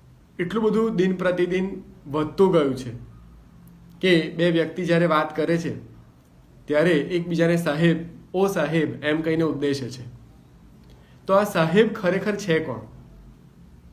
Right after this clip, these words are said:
એ સમજવું બહુ જરૂરી છે. કારણ કે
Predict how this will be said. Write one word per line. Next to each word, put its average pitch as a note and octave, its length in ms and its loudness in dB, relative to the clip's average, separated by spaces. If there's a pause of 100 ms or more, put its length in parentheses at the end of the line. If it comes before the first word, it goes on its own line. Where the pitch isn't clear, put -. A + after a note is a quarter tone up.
(520)
એ G3 80 4
સમજવું F#3+ 440 0
બહુ D3+ 160 -2
જરૂરી A#2+ 380 -4
છે. - 160 -18 (1120)
કારણ D#3+ 280 0
કે E3+ 360 -4